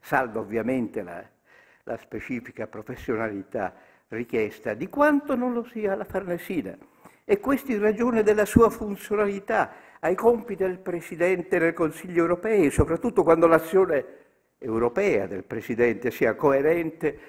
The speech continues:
ad una strategia nazionale di lunga durata nell'Unione. Di questa coerenza fu esemplare l'attività svolta durante il governo Ciampi, mentre fu giusta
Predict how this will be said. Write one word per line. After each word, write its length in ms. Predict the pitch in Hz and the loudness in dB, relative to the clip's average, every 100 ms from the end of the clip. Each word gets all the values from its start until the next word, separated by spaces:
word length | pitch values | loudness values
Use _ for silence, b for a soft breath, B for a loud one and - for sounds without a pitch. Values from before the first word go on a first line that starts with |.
| B B | B B
ad 160 | 127 | -8
una 180 | 131 127 | -4 -4
strategia 560 | - 127 131 123 135 127 | -4 -6 -4 0 0 2
nazionale 600 | 123 120 139 123 127 123 | 0 -4 -2 0 2 2
di 100 | 123 | 0
lunga 320 | 131 117 120 | 0 2 0
durata 640 | 120 120 107 - 98 95 b b b | 4 4 4 0 -10 -10 b b b
nell'Unione. 680 | 120 117 110 117 113 95 90 b b b b b _ | -6 -4 -4 -2 -4 -4 -10 b b b b b _
Di 140 | 135 | -4
questa 300 | 151 - 131 | -2 0 0
coerenza 520 | 135 127 135 135 127 | 4 4 4 2 -2
fu 140 | 123 131 | 2 0
esemplare 760 | - 123 123 165 135 101 - b b b | 2 0 2 0 0 -4 -16 b b b
l'attività 580 | - 127 - 120 107 120 | -6 -4 -4 -6 0 0
svolta 440 | 117 113 135 - 120 | 0 2 2 2 -4
durante 380 | 113 117 113 | 0 -2 -2
il 80 | 113 | -4
governo 400 | 107 113 131 120 | -2 -2 -2 -6
Ciampi, 480 | - 151 107 - 98 b b b | 0 2 2 -2 -14 b b b
mentre 300 | 135 185 185 | -4 0 0
fu 160 | - 170 | -2 -2
giusta 500 | 240 254 - 101 | 0 0 -2 -10